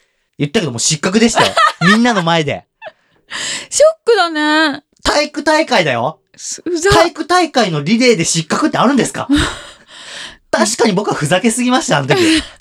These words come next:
Speaker 2: <laughs>
Speaker 1: 失格はないでしょ。あとね、
Speaker 2: うん。
Speaker 1: 学園祭。
Speaker 2: うん。
Speaker 1: 出し物でみんなバンドとかさ、
Speaker 2: やった。
Speaker 1: ハモネップとかやってたでしょ。
Speaker 2: うん。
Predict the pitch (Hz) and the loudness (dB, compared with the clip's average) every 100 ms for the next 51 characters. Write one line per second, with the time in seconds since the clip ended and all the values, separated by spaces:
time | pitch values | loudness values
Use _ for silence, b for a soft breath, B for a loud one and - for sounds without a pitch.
0 | - - - - _ _ - 311 269 330 | -20 -20 -20 -20 _ _ -4 -2 0 0
1 | 330 392 453 320 254 160 - 320 - - | 2 2 2 0 0 -2 -4 -8 -12 -20
2 | - _ b b b b b b b b | -20 _ b b b b b b b b
3 | b b b b 165 143 131 123 80 - | b b b b -4 -2 -2 -2 -2 -2
4 | 214 202 202 226 - 143 - 165 170 160 | 0 0 -4 -10 -4 -2 0 2 2 2
5 | 160 160 _ - 247 233 202 185 - _ | 0 0 _ 0 2 2 -2 -8 -14 _
6 | _ - 135 143 - 196 143 117 127 156 | _ -10 -6 -4 -2 0 0 0 0 0
7 | 156 139 175 180 190 202 135 127 120 87 | 0 0 -2 -2 -4 -4 -2 -2 -2 0
8 | 254 254 269 233 156 175 190 196 233 208 | -2 0 0 0 0 0 -2 -2 -4 -2
9 | 131 180 190 - 214 196 185 226 | -2 0 0 0 0 0 -2 -8